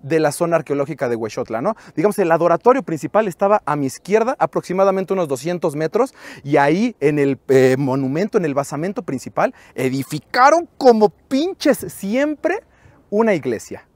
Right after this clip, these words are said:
Una iglesia, la parroquia <laughs> San Luis, eh, Obispo, Huexotla,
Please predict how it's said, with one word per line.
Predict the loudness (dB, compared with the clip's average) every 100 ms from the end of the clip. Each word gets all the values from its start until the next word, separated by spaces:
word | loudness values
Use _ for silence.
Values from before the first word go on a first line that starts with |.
| _ _ _ -4
Una | 0 2
iglesia, | 4 4 4 0 -4 -4
la | -6
parroquia | -4 -4 -2 -2 0 4 4 2 -4 -6 _ -20 -10 -2
<laughs> | 4 6
San | 6 6
Luis, | 6 4 4
eh, | 2 4
Obispo, | 2 4 2 0 -6
Huexotla, | -4 -4 -4 -4 -6 -10